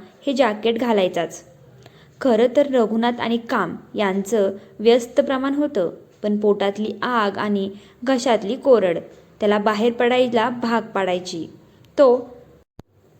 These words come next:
सडाफटिंग माणूस होता. बायको असती तर चार घरची धुणी भांडी करून त्याच्या पोटापाण्याची सोय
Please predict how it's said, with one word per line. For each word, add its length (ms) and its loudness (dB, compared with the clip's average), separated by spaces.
सडाफटिंग 720 0
माणूस 380 0
होता. 360 -2
बायको 440 4
असती 280 6
तर 300 6
चार 200 4
घरची 340 2
धुणी 240 2
भांडी 320 0
करून 360 4
त्याच्या 260 2
पोटापाण्याची 880 0
सोय 260 4